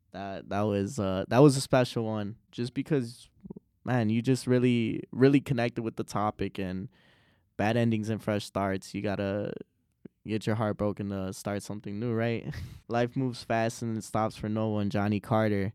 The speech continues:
It really does stop for no one. This life shit don't stop. Even though I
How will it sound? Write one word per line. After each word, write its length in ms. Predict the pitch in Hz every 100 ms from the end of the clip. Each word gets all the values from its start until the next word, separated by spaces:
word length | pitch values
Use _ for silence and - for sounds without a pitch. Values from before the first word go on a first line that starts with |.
| - 226 -
It 200 | - 98
really 240 | 120 120
does 560 | 117 117 104 - - -
stop 380 | - - 101 -
for 60 | 104
no 180 | 104 104
one. 360 | 98 95 95 -
This 280 | 101 - -
life 200 | 104 101
shit 260 | - 101
don't 240 | - 104 98
stop. 360 | - 107 104 -
Even 240 | 113 113
though 80 | 110
I 380 | 107 104 92